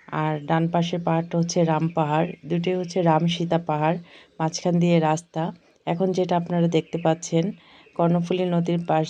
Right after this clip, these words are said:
দিয়ে যে পাহাড়টা দেখা যাচ্ছে হাতের বাম পাশে, সেটা হচ্ছে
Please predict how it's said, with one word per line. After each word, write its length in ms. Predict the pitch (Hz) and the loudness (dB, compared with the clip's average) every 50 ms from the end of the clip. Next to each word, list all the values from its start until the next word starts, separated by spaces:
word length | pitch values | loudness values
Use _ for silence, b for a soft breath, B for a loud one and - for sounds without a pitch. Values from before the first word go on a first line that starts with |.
| - - | -6 -4
দিয়ে 180 | - 170 170 | 0 0 0
যে 120 | 165 170 170 | 2 0 -2
পাহাড়টা 420 | 165 170 165 151 156 160 - - 165 | -2 0 -2 -2 -2 -4 -4 -4 -2
দেখা 260 | 170 156 151 156 156 | -2 -2 -2 -2 -4
যাচ্ছে 340 | 156 151 151 - - - 170 185 190 | -2 -4 -4 -6 -6 -6 -4 -4 -2
হাতের 280 | 185 170 170 160 156 151 | -4 -2 -2 -2 -2 0
বাম 220 | - 147 147 151 | 0 -2 -2 -2
পাশে, 300 | 143 - 160 160 - 180 | -2 -2 -4 -2 -4 -8
সেটা 260 | 170 170 160 170 160 156 | -6 -6 -4 -4 -2 -4
হচ্ছে 380 | 156 160 - - - 160 160 | -4 -4 -6 -4 -4 -4 -4